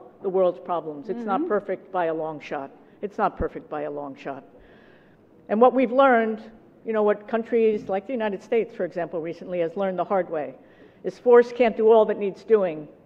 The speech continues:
Speaker 1: and all that needs doing can't be done alone. And so while there's many opportunities for the United Nations, there are equally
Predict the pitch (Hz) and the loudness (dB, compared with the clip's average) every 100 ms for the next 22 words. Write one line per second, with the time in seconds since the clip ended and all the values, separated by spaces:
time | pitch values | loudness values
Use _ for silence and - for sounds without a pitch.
0 | - 196 226 247 240 214 208 - 214 190 | -10 0 4 4 2 -2 -4 -2 -2 -2
1 | 180 226 190 190 175 175 165 170 160 135 | -4 -6 -4 -4 -2 -2 0 -2 -2 -6
2 | - - _ _ _ _ _ _ _ - | -14 -20 _ _ _ _ _ _ _ -12
3 | 196 - 226 208 233 226 220 202 196 185 | -2 4 4 6 6 6 6 4 2 -4
4 | - - - 214 170 208 240 226 202 190 | -20 -12 0 2 2 2 4 4 0 -2
5 | 202 190 180 - 214 196 175 165 156 - | -4 -2 -6 -4 -4 -2 -2 -2 -4 -6
6 | 190 180 175 180 175 165 165 180 180 - | -4 -2 0 0 0 -2 -4 -6 -6 -8
7 | 147 135 - - _ _ - - - 190 | -10 -10 -14 -20 _ _ -20 -14 -2 2
8 | 196 - - 262 - 180 151 147 143 | 2 0 -2 -4 -2 -4 -2 -4 -8